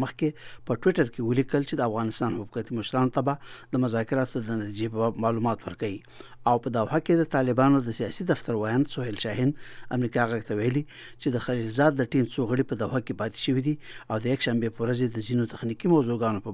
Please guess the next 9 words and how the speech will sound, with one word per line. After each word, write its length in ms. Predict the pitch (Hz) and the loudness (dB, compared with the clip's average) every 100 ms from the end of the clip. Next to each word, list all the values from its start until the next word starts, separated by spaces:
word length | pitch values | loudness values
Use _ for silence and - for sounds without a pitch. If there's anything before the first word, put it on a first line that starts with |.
| 107 | 2
باب 180 | 131 117 | 2 2
له 40 | 131 | 0
طالبانو 400 | 117 123 107 110 | 0 2 2 0
سره 180 | - 107 | 0 -2
مذاکرات 560 | 104 107 - 120 104 - | -2 -4 0 0 0 -2
وکړل. 260 | - 101 - - - - - - | -4 -6 -6 -10 -12 -12 -12 0
د 40 | 135 | 2
اې 40 | 135 | 4
پی 80 | 208 | 2